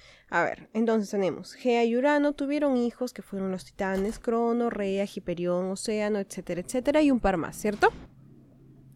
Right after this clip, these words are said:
El problema durante este tiempo es que Urano se había convertido en un tirano, y también porque Gea no quería tener más hijos. Ella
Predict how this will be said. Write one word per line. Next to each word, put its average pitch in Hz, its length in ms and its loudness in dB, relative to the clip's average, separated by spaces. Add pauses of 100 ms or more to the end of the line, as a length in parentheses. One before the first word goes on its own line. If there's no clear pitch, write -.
(460)
El 302 80 0
problema 254 380 4
durante 208 340 4
este - 180 -8
tiempo 240 460 4
es - 260 2
que 254 200 4
Urano 214 480 4
se 220 160 -4
había 185 160 -4
convertido 196 480 -2
en 196 100 0
un 190 140 -2
tirano, 190 640 -2
y 208 80 -6
también 247 520 0 (120)
porque 320 260 -8
Gea 262 320 -4
no 262 260 0 (200)
quería 240 280 -2
tener 196 320 -4
más 180 300 -8
hijos. - 420 -12 (460)
Ella 214 420 0